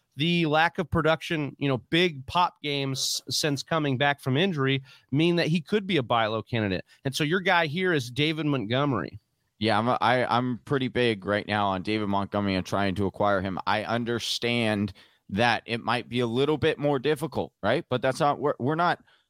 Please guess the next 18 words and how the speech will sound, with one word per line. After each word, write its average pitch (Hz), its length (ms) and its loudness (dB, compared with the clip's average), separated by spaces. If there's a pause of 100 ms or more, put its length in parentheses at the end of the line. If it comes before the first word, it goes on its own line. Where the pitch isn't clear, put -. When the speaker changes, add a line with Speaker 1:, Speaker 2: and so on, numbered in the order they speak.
(120)
Speaker 2:
we're 165 120 2
here 180 560 0 (360)
to 160 100 0
make 180 480 0 (240)
and 143 140 0
help 180 300 2 (100)
you 160 300 0
decide 151 640 2
on 117 200 0
whether 117 240 0
or 113 40 0
not 110 220 0
to - 60 -20
go 113 140 2
after 104 240 0
these 98 220 -4
difficult 107 400 -4
decisions. 95 560 -2